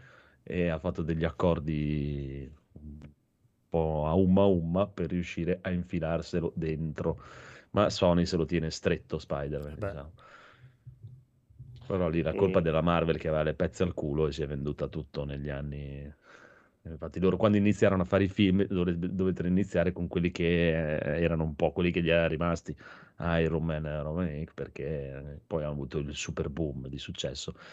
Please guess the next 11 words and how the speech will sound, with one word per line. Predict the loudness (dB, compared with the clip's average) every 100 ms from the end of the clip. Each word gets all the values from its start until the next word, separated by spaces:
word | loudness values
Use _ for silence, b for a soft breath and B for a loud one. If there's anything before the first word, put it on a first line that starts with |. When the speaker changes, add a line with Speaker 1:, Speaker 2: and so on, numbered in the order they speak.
| B B -4
Speaker 1:
Però | 0 2
diciamo | 2 2 2
che | 2 0 -2 _
d-, | -4 -4 -4 _
quello | 4 6
che | 4
so | 4
io | 6 6
dal | 4
mondo | 4 6 6 6 6
Marvel, | 6 4 4 4 4 4